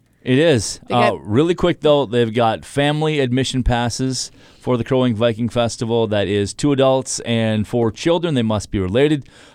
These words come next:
Speaker 1: Uh, retails for forty-six. You pay twenty-eight dollars. Again, that's August second. Uh, August twelfth, excuse
Speaker 2: Twelfth.
Speaker 1: me.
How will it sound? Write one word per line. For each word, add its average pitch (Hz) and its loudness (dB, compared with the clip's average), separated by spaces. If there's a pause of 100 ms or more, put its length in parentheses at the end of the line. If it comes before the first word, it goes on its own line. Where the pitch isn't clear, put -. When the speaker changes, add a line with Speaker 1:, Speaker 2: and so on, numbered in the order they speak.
(100)
Speaker 1:
Uh, 95 0
retails 123 -2
for 110 -6
forty-six. 117 -2
You 117 0
pay 107 2
twenty-eight 107 -2
dollars. 92 -2
Again, 95 -2
that's 90 -6
August 87 -6
second. - -10
Uh, 95 -4 (120)
August 104 -4
twelfth, 95 -4
excuse - -8
Speaker 2:
Twelfth. - -10
Speaker 1:
me. 64 -10